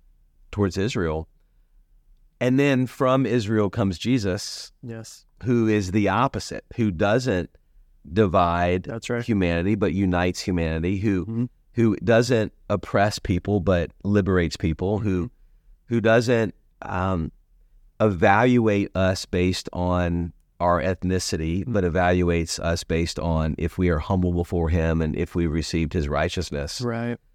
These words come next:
Speaker 1: who is for all people. Jesus is for
Speaker 2: Yes.
Speaker 1: all people and
Speaker 2: Yes.
Speaker 1: pursues people from every single tribe, tongue, and
Speaker 2: That's right.
Speaker 1: nation.
Speaker 2: That's right. There's a, a, the parallel in this story of Daniel being thrown into a lion's den and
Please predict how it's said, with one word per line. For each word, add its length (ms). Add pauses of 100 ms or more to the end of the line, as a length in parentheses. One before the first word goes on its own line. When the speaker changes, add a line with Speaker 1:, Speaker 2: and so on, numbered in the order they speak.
(120)
Speaker 1:
who 160
is 120
for 180
all 220
people. 360 (100)
Jesus 360
is 180
for 220
Speaker 2:
Yes. 80
Speaker 1:
all 260
people 440
and 300 (220)
Speaker 2:
Yes. 120
Speaker 1:
pursues 520
people 240
from 260
every 480
single 380
tribe, 360
tongue, 440
and 160
Speaker 2:
That's 40
right. 60
Speaker 1:
nation. 260 (300)
Speaker 2:
That's 240
right. 220 (540)
There's 220
a, 200 (120)
a, 120 (160)
the 140
parallel 560
in 80
this 140
story 500
of 140
Daniel 300
being 240
thrown 260
into 260
a 40
lion's 520
den 380 (800)
and 480